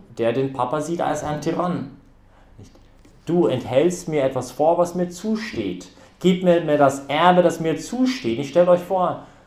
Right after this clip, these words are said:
also es ist ziemlich krass, nicht, diese Geschichte. Der,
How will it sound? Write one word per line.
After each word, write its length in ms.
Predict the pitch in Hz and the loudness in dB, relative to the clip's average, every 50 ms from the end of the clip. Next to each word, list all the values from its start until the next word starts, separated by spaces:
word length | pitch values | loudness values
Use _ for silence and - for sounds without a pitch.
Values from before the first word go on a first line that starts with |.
| _ _ _ _ _ _ _ _ _ _ | _ _ _ _ _ _ _ _ _ _
also 200 | - 127 135 147 | -2 -2 0 0
es 100 | 156 143 | -2 -4
ist 80 | - - | -4 -2
ziemlich 260 | 214 226 214 - - | -2 0 -2 -2 -2
krass, 340 | - 156 165 185 185 - - | 0 0 0 0 0 -4 -6
nicht, 200 | 202 196 - - | -8 -8 -6 -6
diese 220 | 185 175 - 147 | -4 -4 -4 -4
Geschichte. 680 | - 147 139 - - 147 143 139 - - 107 101 101 101 - - - - _ - | -6 -6 -6 -4 -4 -6 -6 -6 -8 -8 -8 -8 -8 -8 -12 -16 -20 -20 _ -10
Der, 100 | 160 | -10